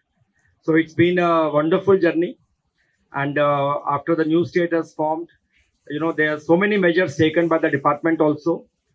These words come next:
to empower the officers in terms of, uh, better infrastructure, in terms of better logistics, in terms of, uh, more capacity building, more recruitment in the department, more training, and, uh, you know, much, much better facilities.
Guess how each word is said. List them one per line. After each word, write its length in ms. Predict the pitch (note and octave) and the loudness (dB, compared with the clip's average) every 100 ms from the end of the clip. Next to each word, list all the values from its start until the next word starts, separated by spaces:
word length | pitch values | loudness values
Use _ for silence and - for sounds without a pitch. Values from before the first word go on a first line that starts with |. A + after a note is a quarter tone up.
| _ - | _ 0
to 100 | D#3+ | 2
empower 460 | D#3 D3+ D3+ E3+ | 2 2 4 4
the 60 | F3 | 4
officers 720 | E3 D#3+ F3 E3+ E3 - - _ _ _ _ _ | 2 2 -2 0 -4 -6 -20 _ _ _ _ _
in 140 | C#3+ C#3+ | -12 -2
terms 300 | E3 E3 D#3+ | 0 2 2
of, 220 | E3 E3 | 0 0
uh, 140 | D#3+ | 0
better 300 | D3 C#3+ D#3 | 0 -2 -2
infrastructure, 720 | C#3+ C#3+ E3 C#3+ D#3+ - E3+ D#3+ - | -4 -4 -4 -2 -4 0 0 0 -6
in 160 | C#3 | -6
terms 240 | D3+ D3 D3+ | -2 -2 -2
of 200 | D3 - | -6 -6
better 240 | C#3 D#3 | -6 -4
logistics, 720 | C#3+ C#3 D3 C#3+ E3+ E3 - _ _ _ _ _ _ _ | -2 -2 -2 0 0 -2 -6 _ _ _ _ _ _ _
in 140 | D3 D3 | -10 -2
terms 280 | E3+ E3+ E3+ | -2 0 0
of, 260 | E3+ - | 0 0
uh, 140 | E3 D#3 | 0 2
more 240 | D#3+ E3+ | 2 2
capacity 480 | E3+ D3+ D3+ - F3 | 2 -2 -4 -2 2
building, 420 | E3 D#3+ E3 E3 _ | 2 4 0 -2 _
more 200 | C#3 E3+ | 0 0
recruitment 640 | D#3+ D#3 D#3+ - D#3+ D#3+ | 0 0 -2 0 -4 -4
in 100 | D3+ | -4
the 80 | D3+ | -4
department, 640 | C#3 D3 D3 D3+ D3+ D#3 _ | -2 -4 -4 -6 -6 -8 _
more 200 | C#3+ E3 | -2 -2
training, 460 | E3 D3+ D3 D#3 D3+ _ _ _ _ _ C3+ | 0 -4 -2 -4 -6 _ _ _ _ _ -8
and, 240 | C#3 D3 | -6 0
uh, 260 | D3 C#3+ C3+ | 0 0 -2
you 80 | D3+ | -2
know, 120 | D#3+ | -2
much, 340 | E3 F3 C3+ | -2 -4 -4
much 360 | F3 F3 - - | -4 -4 -8 -10
better 300 | - D3 E3+ | -4 0 0
facilities. 720 | - C#3+ E3 E3+ D3 A#2 - | -2 -4 0 0 -2 -8 -12